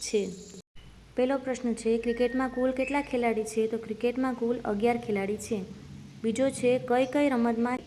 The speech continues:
ખેલાડીઓની સંખ્યા સરખી છે? તો ક્રિકેટ અને હોકીમાં ખેલાડીઓની સંખ્યા સરખી છે. ત્રીજું છે, કઈ રમતમાં ખેલાડીઓની સંખ્યા નવ છે? તો ખોખોમાં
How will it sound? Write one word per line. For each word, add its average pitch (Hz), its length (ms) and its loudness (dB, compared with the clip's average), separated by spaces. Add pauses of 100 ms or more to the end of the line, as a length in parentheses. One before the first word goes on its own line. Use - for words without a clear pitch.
(340)
ખેલાડીઓની 240 540 4
સંખ્યા 233 340 -2
સરખી 220 380 -2
છે? 214 280 -4 (560)
તો 226 80 2 (680)
ક્રિકેટ 269 560 2
અને 240 160 2
હોકીમાં 247 720 0 (420)
ખેલાડીઓની 240 580 2
સંખ્યા 233 500 -2 (200)
સરખી 226 320 0
છે. 202 180 -8 (1120)
ત્રીજું 247 300 2
છે, 277 140 2
કઈ 269 260 4
રમતમાં 277 580 2
ખેલાડીઓની 240 640 0
સંખ્યા 226 380 -2
નવ 214 260 0
છે? 220 340 -2 (440)
તો 247 100 0 (260)
ખોખોમાં 269 720 0